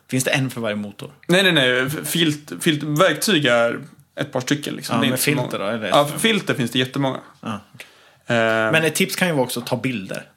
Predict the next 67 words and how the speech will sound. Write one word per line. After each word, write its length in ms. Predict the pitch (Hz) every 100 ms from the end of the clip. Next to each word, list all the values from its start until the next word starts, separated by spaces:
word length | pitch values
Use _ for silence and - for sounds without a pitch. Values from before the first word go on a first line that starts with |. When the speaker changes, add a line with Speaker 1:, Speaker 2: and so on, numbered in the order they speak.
| _
Speaker 1:
och 100 | -
ta 120 | 131
med 260 | 120 135
sig 120 | 139 135
i 20 |
fråga 260 | - 101 98
Speaker 2:
Ja, 40 | 135
Speaker 1:
om 60 |
Speaker 2:
men, 80 | 131
Speaker 1:
man 100 | 127
är 60 | 131
Speaker 2:
ja. 80 | 127
Speaker 1:
lite 100 | 123
osäker. 440 | 110 - 139 - -
Speaker 2:
Ja, 60 | 143
precis. 320 | - - -
Speaker 1:
Ta 220 | - 170 180
bilder 400 | 185 123 117 196
på 120 | 127
hur 80 | 117
det 60 |
ser 160 | 110 120
ut 220 | 175 156
och 100 | 120
sen 160 | 143 135
går 160 | 123
du 60 | 110
och 80 | 101
frågar 280 | 101 107
i 140 | 135 107
en 120 | 98
Speaker 2:
Mm. 140 | 156
Speaker 1:
marinbutik. 640 | 117 73 - - 95 135 123
Jag 140 | 139
tänker 200 | 139 151
mig 80 | 143
att 80 | 120
jag 140 | 135
hade 180 | 131 123
gjort 200 | 113 -
det 160 | - 98 - -
och 60 | -
gått 100 | 123
Speaker 2:
Ja. 60 | 123
Speaker 1:
och 60 |
frågat 280 | 117 113 98
dig 260 | 120 107 95
där 160 | - -
när 140 | 131
Speaker 2:
Ja. 60 | 123
Speaker 1:
du 80 |
står 400 | - - - 208
Speaker 2:
Och 80 | 127
det, 40 | 131
Speaker 1:
i 20 |
Speaker 2:
men 120 | 135
det 60 | 135
Speaker 1:
kassan. 240 | 139 160
Speaker 2:
står 200 | 160 151
en 100 | 135
beteckning 400 | 127 127 131 -
uppe 200 | 123 123
på 100 | 139
motorn 280 | 120 117 123
oftast. 260 | 117 - -
Speaker 1:
Ja. 60 | - _ - - -
Speaker 2:
Men, 260 | 143 143